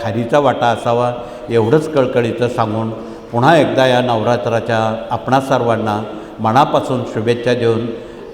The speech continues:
आणि धन्यवाद देऊन हात जोडून आपण सामुदायिक प्रार्थना करू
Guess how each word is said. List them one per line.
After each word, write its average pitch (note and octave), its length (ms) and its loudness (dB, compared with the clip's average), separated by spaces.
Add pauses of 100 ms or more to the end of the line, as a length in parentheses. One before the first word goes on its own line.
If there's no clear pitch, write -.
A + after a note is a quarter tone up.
(120)
आणि A#2 240 0
धन्यवाद A2 560 4
देऊन C#3 240 4
हात B2+ 200 2 (200)
जोडून A#2 380 4 (400)
आपण A#2 420 2
सामुदायिक A#2 720 0
प्रार्थना C3+ 480 0
करू A2 320 -2